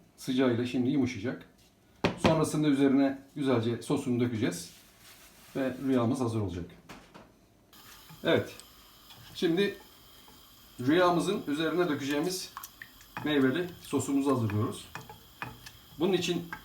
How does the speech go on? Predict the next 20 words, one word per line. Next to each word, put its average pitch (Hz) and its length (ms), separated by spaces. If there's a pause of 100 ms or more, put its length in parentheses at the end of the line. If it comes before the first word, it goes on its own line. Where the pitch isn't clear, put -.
(280)
bir 180 100
bardak 131 280
süt, - 240
bir 170 100
bardak 127 280
suya 151 240
ihtiyacımız 107 540
var 104 180
dedik. 170 240 (1400)
Ee, 123 40 (1600)
sosumuzun 170 520
da 131 120
biraz 143 220
şöyle 131 280 (480)
kıvamlı 156 360
olması 135 300
için 135 300
değerli 120 160
takipçiler, 117 500 (1080)
yani 120 180